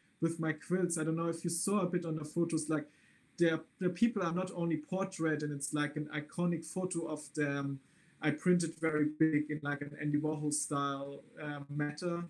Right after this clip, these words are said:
I think I really want to compl-, complicate also, like, the nar-,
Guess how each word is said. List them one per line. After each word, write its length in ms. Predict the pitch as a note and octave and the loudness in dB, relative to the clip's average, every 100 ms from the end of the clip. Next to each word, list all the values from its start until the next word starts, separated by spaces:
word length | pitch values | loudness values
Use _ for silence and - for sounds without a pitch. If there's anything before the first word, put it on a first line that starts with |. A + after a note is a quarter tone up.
| - _ _ - | -12 _ _ -6
I 60 | |
think 280 | D3+ - G3 | -4 -2 2
I 40 | F3+ | 2
really 440 | E3+ G3 G3 F#3 F3 | 2 0 0 -2 0
want 160 | F3 | 0
to 100 | E3+ D#3+ - | 0 0 4
compl-, 320 | A3+ - - - - | 4 4 -6 -14 -6
complicate 640 | - G#3+ G3 F3+ D#3 C3+ C3 | 0 2 2 0 2 0 0
also, 300 | C#3+ C#3+ C#3+ C#3 | -2 -2 -2 -4
like, 160 | C#3 | -4
the 100 | - | -6
nar-, 260 | C#3 C#3+ | -4 -2